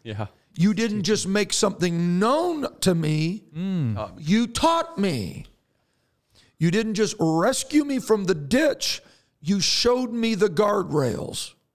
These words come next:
Speaker 2: And you
Speaker 3: Oh,
Speaker 2: said,
Speaker 3: man.
Speaker 2: "This
Speaker 3: Big
Speaker 2: is it.
Speaker 3: Big difference.
Speaker 2: Don't take the corner any higher speed than this." You
Speaker 3: Mm-hmm.
Speaker 2: taught me.
Speaker 3: "How sweet are thy words unto my taste.
Speaker 2: Mm.
Speaker 3: Yea, sweeter than honey to my mouth. Through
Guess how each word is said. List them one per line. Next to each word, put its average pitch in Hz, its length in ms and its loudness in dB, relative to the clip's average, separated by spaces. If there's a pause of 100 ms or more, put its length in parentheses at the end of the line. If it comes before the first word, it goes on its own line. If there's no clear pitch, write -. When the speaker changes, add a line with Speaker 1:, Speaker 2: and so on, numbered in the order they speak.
(240)
Speaker 2:
And 131 180 2
you 120 80 2
Speaker 3:
Oh, 117 40 0
Speaker 2:
said, 110 300 0
Speaker 3:
man. 123 100 -4
Speaker 2:
"This 190 200 4
Speaker 3:
Big 196 80 2
Speaker 2:
is 151 80 0
it. - 320 -2 (120)
Speaker 3:
Big 123 140 -4
difference. 107 260 -6
Speaker 2:
Don't 208 400 0
take - 400 0
the 170 120 4
corner 180 540 2 (440)
any 196 280 4
higher 170 360 2
speed 156 420 -2
than 147 160 -2
this." - 380 -8 (340)
You 165 120 -2
Speaker 3:
Mm-hmm. 120 80 0
Speaker 2:
taught 175 360 2
me. 107 220 -8 (1080)
Speaker 3:
"How 156 180 2
sweet 160 280 -2
are 151 80 2
thy 135 140 -2
words 127 320 -2
unto 120 220 0
my 110 160 0
taste. 120 420 -2
Speaker 2:
Mm. 156 680 -2
Speaker 3:
Yea, 147 180 0
sweeter 139 320 0
than 120 140 -2
honey 120 240 0
to 113 100 -6
my 110 140 0
mouth. 113 540 -4 (1600)
Through 156 460 2